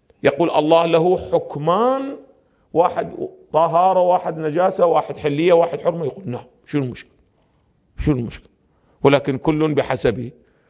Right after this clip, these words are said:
أنت الذي قام عندك دليل على الحرمة، تكليفك شنو؟ الله قايل حرام عليك، وإذا خالفت يوم القيامة يحاسب. أنت هم إذا قام عندك دليل على ال-، ال-، ال-، ها؟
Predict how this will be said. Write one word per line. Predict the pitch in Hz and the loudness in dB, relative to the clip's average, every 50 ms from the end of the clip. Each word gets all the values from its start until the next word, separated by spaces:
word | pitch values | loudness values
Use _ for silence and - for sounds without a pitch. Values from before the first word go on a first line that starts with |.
| _ _ _ _ _ _ _ - 170 | _ _ _ _ _ _ _ 0 0
أنت | 180 175 147 127 156 | 0 0 -2 -2 -2
الذي | 147 143 147 156 143 147 139 | 0 2 2 2 2 2 0
قام | - - 156 160 147 143 143 | 2 2 4 4 4 2 0
عندك | 113 151 151 135 143 143 - 143 | -2 -2 -2 0 0 0 2 2
دليل | 127 110 139 139 147 160 160 143 147 139 131 | 2 2 2 2 4 4 2 2 0 -2 -2
على | - 147 160 175 180 | 0 0 2 2 2
الحرمة، | 175 160 - 175 175 180 170 170 175 175 175 175 180 180 180 175 | 0 0 2 2 2 2 2 2 2 2 2 4 4 4 2 2
تكليفك | 170 - 175 - - 170 180 180 170 175 175 147 170 | 2 2 0 0 0 0 0 0 0 0 0 0 0
شنو؟ | 156 160 180 175 180 - - - _ _ _ _ _ _ _ _ _ _ _ _ _ _ _ _ - 139 | 0 0 -2 -4 -6 -8 -14 -20 _ _ _ _ _ _ _ _ _ _ _ _ _ _ _ _ -2 0
الله | 147 147 151 151 143 | 0 2 4 2 2
قايل | 131 131 143 135 131 135 | 4 2 2 0 0 -2
حرام | - 123 123 127 127 120 110 | -2 0 0 2 2 0 0
عليك، | 95 113 113 120 117 107 | -2 -4 -2 -2 -2 0
وإذا | 131 147 151 165 160 147 | 2 2 2 4 2 0
خالفت | - 139 156 160 175 180 175 - | 0 0 0 2 2 2 2 2
يوم | 180 160 156 151 | 0 2 2 0
القيامة | 139 - - 135 135 135 135 131 120 | -2 -2 0 0 0 0 0 -2 -4
يحاسب. | 110 - 107 104 - - - - _ _ _ _ _ _ _ _ _ _ _ _ _ _ _ _ - | -4 -4 -6 -12 -12 -14 -18 -20 _ _ _ _ _ _ _ _ _ _ _ _ _ _ _ _ -2
أنت | 220 226 226 180 - | 0 0 0 2 0
هم | 180 165 156 156 151 151 | 2 2 2 0 0 0
إذا | 147 143 143 147 143 147 143 | 0 2 2 2 2 2 2
قام | 147 - 160 160 156 160 147 | 2 2 2 2 2 -2 -4
عندك | 139 170 170 151 147 - 151 | -4 -4 0 0 0 2 0
دليل | 139 131 143 143 147 160 160 160 139 135 123 - - | 0 2 2 2 4 4 2 2 0 0 -4 -4 -2
على | - 151 165 175 185 180 - - - | 0 2 4 4 4 4 2 2 -2
ال-، | 170 175 196 - - - | -4 -6 -6 -8 -6 -4
ال-، | 151 160 160 - - - | -4 -4 -4 -4 -6 -6
ال-، | - - - - - - _ _ _ _ _ _ _ _ _ _ _ _ _ - | -6 -6 -6 -10 -12 -16 _ _ _ _ _ _ _ _ _ _ _ _ _ 0
ها؟ | 160 190 202 202 233 | 0 2 2 0 -2